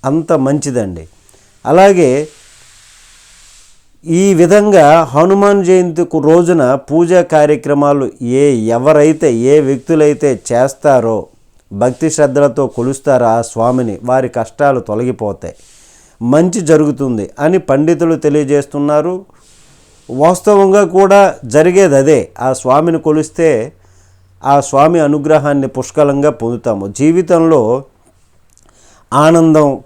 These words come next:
పొందుతాము. సంపద, శ్రేయస్సు, శాంతి సమకూరుతాయి. సకల శుభాలు కూడా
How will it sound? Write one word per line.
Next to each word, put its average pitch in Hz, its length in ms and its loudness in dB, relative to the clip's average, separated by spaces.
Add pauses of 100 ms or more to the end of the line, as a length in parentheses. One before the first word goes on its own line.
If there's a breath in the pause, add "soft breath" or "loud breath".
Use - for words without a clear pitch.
పొందుతాము. 135 580 -2
సంపద, 139 640 0
శ్రేయస్సు, 139 680 0
శాంతి 131 720 -2 (240)
సమకూరుతాయి. 135 760 -4 (720)
సకల 165 340 0
శుభాలు 160 480 2
కూడా 151 460 -2